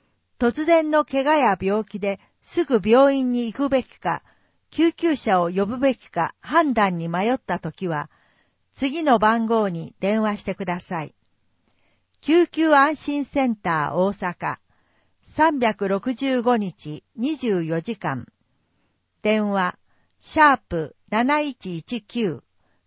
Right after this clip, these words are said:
または電話、零六六五八二の七一一九。症状に応じた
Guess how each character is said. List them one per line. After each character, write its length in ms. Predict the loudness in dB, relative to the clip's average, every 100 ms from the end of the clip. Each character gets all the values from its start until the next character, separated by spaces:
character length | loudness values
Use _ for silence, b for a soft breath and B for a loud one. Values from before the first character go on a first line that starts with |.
| _
ま 120 | -4 2
た 160 | 2
は 240 | 2 0 -6 _ _ -4
電 300 | 0 0 0
話、 280 | -2 -2 -6 _ _ _ 0
零 300 | 4 4 4
六 440 | 2 -2 -8 -8 -12 _
六 340 | -2 0 0 2
五 260 | 4 4 4
八 360 | -4 -6 -4
二 180 | -4 -2
の 220 | -4 -6 _
七 360 | -4 -2 0 -2
一 360 | -4 -8 -10 -10
一 240 | -8 -10
九。 400 | -6 -4 -4 -6 _ _ _ _ _ _ _
症 300 | -2 2 4
状 240 | 4 4 4
に 160 | 4
応 200 | 2 2
じ 140 | 0 -2
た 280 | -2 -2